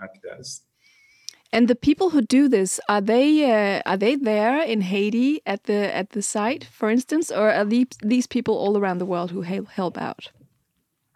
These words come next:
Speaker 1: Yeah, so that's the beauty of OpenStreetMap, because, uh, it's a collaborative effort. Uh, so to be able to, uh, volunteer your time,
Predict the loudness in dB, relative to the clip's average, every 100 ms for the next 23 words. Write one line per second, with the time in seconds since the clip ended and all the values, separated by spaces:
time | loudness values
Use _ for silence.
0 | _ _ _ _ _ -4 -2 0 0 -2
1 | -2 -2 -2 0 -2 -2 -4 -2 -4 -4
2 | -4 -4 -4 -4 -2 -2 -2 -4 -6 -6
3 | -4 -6 -6 -2 -2 0 -2 -2 -4 -6
4 | -6 -6 -6 -6 -8 -8 -4 -4 -2 -4
5 | -2 -2 0 -2 -4 -4 -4 -2 -4 -8
6 | -8 -4 -4 -4 -4 -2 -4 -4 -2 -2
7 | -4 -4 -6 -4 -4 -6